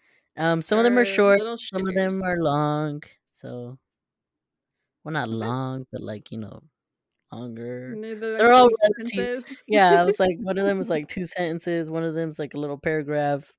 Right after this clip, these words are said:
Speaker 1: but they're all
Speaker 2: Ooh.
Speaker 1: relatively short.
Speaker 2: Okay.
Speaker 1: But yeah. So, this one was an account reported in the New York World newspaper in eighteen ninety.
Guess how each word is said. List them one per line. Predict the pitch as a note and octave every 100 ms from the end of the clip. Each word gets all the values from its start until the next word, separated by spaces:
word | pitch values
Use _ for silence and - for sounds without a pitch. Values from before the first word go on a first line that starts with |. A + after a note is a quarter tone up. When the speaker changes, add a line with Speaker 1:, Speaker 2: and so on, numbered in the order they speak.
| -
Speaker 1:
but | D3
they're | F#3+ F#3
all | F3 D3+
Speaker 2:
Ooh. |
Speaker 1:
relatively | C#3+ C#3 C#3 - C3 A2 C3+ C3+
short. | - - G#2+ D#2+ _ _ _ _ _ -
Speaker 2:
Okay. | F#4+ F#4 _ _ _ _ _ _ _ -
Speaker 1:
But | F#3+
yeah. | G4+ G3 - _
So, | - D3+ D3 C#3+ C#3 - _ _ _ _ _ _ _ -
this | A#3+ -
one | D3 D3+ D#3 E3 F3 - _ _
was | D3+ D#3 D3+
an | D#3
account | D3+ E3+ E3+ C3+
reported | E3+ - F3 E3+ F#3 F3+ E3+
in | D#3 D3
the | C#3
New | D#3 E3+
York | E3 E3 E3 - D3+
World | C#3+ C#3 C#3+ C#3
newspaper | D3 D3 - A#2+ - A#2+ C3 D3+ _ _ _ _
in | C#3+ C3+ C3 C3+ -
eighteen | D#3+ E3 - E3+ D#3+
ninety. | C3+ C#3 B2 F#2 -